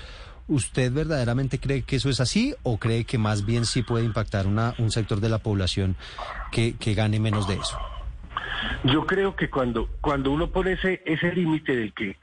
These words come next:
Speaker 2: del que están hablando, no recuerdo el número exacto, de setecientas cincuenta V Ts, eh, que está diciéndole a todo ciudadano es que no va a poder descontar la salud, no, eh,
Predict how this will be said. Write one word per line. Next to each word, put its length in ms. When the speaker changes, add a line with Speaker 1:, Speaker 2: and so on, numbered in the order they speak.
Speaker 2:
del 140
que 100
están 220
hablando, 460
no 160
recuerdo 360
el 60
número 220
exacto, 320
de 80
setecientas 540
cincuenta 420
V 160
Ts, 200
eh, 1000
que 80
está 200
diciéndole 680
a 120
todo 360
ciudadano 500
es 100
que 100
no 120
va 80
a 60
poder 180
descontar 540
la 280
salud, 540
no, 340
eh, 240